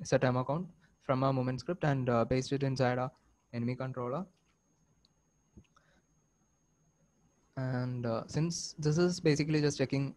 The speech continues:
if the other game object is player or not, I'm just going to cut this from here. And, uh, there's a better way to check if the other game object is player or not, and that's by comparing its tag. So I'm just going to add a Boolean variable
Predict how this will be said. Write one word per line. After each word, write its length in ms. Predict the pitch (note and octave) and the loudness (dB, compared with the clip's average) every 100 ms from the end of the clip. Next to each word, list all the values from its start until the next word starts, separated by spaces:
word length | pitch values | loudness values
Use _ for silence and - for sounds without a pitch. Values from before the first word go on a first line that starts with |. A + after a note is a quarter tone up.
| _ - | _ -8
if 240 | C3 - | -8 -2
the 120 | C#3+ | 2
other 180 | B2+ B2+ | 4 4
game 160 | C3+ C3 | 4 2
object 220 | C3+ C#3 | 2 0
is 100 | C#3+ | 0
player 240 | A#2 A2+ | 2 4
or 100 | C#3+ | 4
not, 220 | B2 C#3+ E3 - _ _ | 2 0 -4 -18 _ _
I'm 100 | C3 | -4
just 160 | C3 C3 | -2 0
going 180 | C3 C3+ | -2 0
to 220 | C#3 B2+ | -4 -2
cut 180 | A2+ B2+ | -4 -2
this 200 | C3 C3+ | -6 -4
from 240 | C#3 C#3 | -4 0
here. 180 | C#3+ F#3+ - _ _ _ C#3+ | 0 -2 -8 _ _ _ -4
And, 220 | C#3+ C3+ | 0 0
uh, 120 | A#2+ | 0
there's 160 | C#3 E3 | -2 -2
a 60 | |
better 340 | D3+ C#3 D3 - | -4 -2 -2 -2
way 180 | C#3+ C#3 - | 2 2 4
to 160 | D3+ D3 - _ - | 2 2 -6 _ 0
check 180 | C3 C3 - _ _ _ | 0 0 -8 _ _ _
if 120 | C3+ | 2
the 80 | D3 | 6
other 180 | C3 C3 | 8 8
game 160 | C3 B2+ | 6 4
object 220 | B2+ C3 | 4 2
is 100 | C3 | 2
player 240 | A#2+ A#2 | 0 0
or 60 | B2+ | 2
not, 180 | B2 D#3+ - | -2 -4 -4
and 200 | C3 B2 | -4 -2
that's 180 | A#2+ - | -2 -2
by 120 | C3 | 0
comparing 400 | A#2+ A#2 B2 C3+ | 2 2 0 0
its 160 | B2+ | -4
tag. 260 | - G#2+ D3 - _ _ | -2 -2 -2 -8 _ _
So 240 | - B2+ A#2 | -4 0 2
I'm 160 | B2+ | 2
just 160 | B2+ - | 0 0
going 220 | C3+ C3 | 0 2
to 340 | C#3+ C#3 B2 - | 0 0 -2 -2
add 200 | B2 C3 | 0 2
a 60 | |
Boolean 320 | B2 A#2+ C3 C#3 | 2 0 0 0
variable 560 | C3 C#3 D#3+ G#3+ - | -2 -2 -4 -4 -6